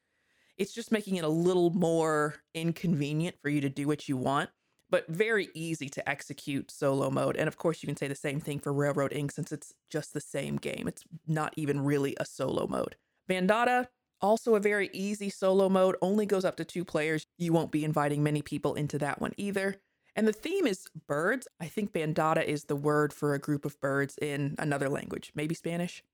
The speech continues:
So all the cards have illustrations of birds on it. I mean, it wouldn't be crazy to call it, like, Tiny Little Wingspan. It, it, it's not the same, but from a bird lover's perspective,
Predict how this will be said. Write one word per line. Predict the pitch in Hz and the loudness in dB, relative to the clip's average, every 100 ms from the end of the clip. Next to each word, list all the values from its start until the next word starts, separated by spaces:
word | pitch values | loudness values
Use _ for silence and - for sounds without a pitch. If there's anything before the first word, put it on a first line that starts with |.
| _ _ | _ _
So | - | -4
all | - 190 | 2 4
the | 185 | 2
cards | - 170 165 160 | 0 2 2 2
have | 143 143 - | 0 -2 0
illustrations | 156 151 - 147 - 143 - | 0 0 0 -2 -2 -4 -2
of | 139 139 - | -2 -2 0
birds | 135 139 | 0 2
on | 123 123 | 0 -2
it. | - - - - | -6 -12 -12 -4
I | 294 | -2
mean, | 294 240 _ _ | -2 -6 _ _
it | 233 | -2
wouldn't | 254 339 240 | -2 0 0
be | 247 233 | 0 -4
crazy | - - 196 180 180 185 190 202 208 | -10 -10 0 2 4 2 0 -4 -4
to | 156 | -6
call | - - 165 160 | -8 -2 2 4
it, | 165 - | 2 2
like, | 143 135 135 - - _ _ _ _ _ _ | 0 0 -2 -10 -20 _ _ _ _ _ _
Tiny | - 156 156 160 | -6 0 2 2
Little | 160 147 | 2 2
Wingspan. | 151 156 - 180 185 202 - _ _ _ _ _ _ _ | 2 0 -2 -4 0 -2 -4 _ _ _ _ _ _ _
It, | - - - | -10 -8 -12
it, | 262 - - _ - | -8 -6 -8 _ -4
it's | 247 254 | -2 2
not | 285 269 - | 0 -2 -6
the | 180 | -6
same, | - 190 247 403 427 - _ _ _ 202 - | -2 -4 0 0 0 -4 _ _ _ -8 -4
but | 285 196 143 - - _ _ _ _ _ _ | -2 0 -2 -4 -16 _ _ _ _ _ _
from | 185 | 2
a | |
bird | 175 240 262 254 | 2 4 4 4
lover's | 165 139 139 | 2 2 0
perspective, | - 139 143 135 - 127 127 | -2 -2 -2 -2 -2 -4 -4